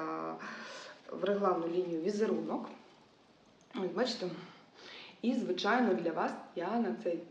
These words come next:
светрик знімаю майстер-клас. І на той, і на цей, і на той треба змонтувати. До речі, можливо, на цьому тижні вже і вийде відео, я буду намагатися змонтувати його. І, звичайно, я хочу трішечки, якщо буде можливість, в-, ввечері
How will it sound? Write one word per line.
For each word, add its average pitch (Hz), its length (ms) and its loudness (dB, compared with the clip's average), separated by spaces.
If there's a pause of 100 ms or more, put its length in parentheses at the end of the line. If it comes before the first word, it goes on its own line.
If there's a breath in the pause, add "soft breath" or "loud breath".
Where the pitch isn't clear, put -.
(300)
светрик 202 320 -4
знімаю 185 500 -4
майстер-клас. 190 580 -4 (1120 loud breath)
І 190 60 0
на 175 80 -2
той, 247 360 4
і 196 40 0
на 180 180 0
цей, 277 200 8
і 277 40 6
на 220 80 6
той 202 160 4
треба 175 220 2
змонтувати. 226 680 2 (640 loud breath)
До 190 60 2
речі, 170 320 2
можливо, 170 360 -4
на 170 100 -6
цьому 170 180 -6
тижні 165 360 -10
вже - 140 -6 (100)
і 190 80 -2
вийде 170 300 -2
відео, 240 260 0
я 180 120 2
буду 175 180 -6
намагатися 170 540 -8
змонтувати 269 460 0
його. 262 160 -2 (800 loud breath)
І, 370 280 6
звичайно, 269 460 4
я 214 100 6
хочу 233 400 4
трішечки, 214 480 0
якщо 180 220 0
буде 196 220 2
можливість, 247 520 2
в-, 190 100 2
ввечері 254 380 4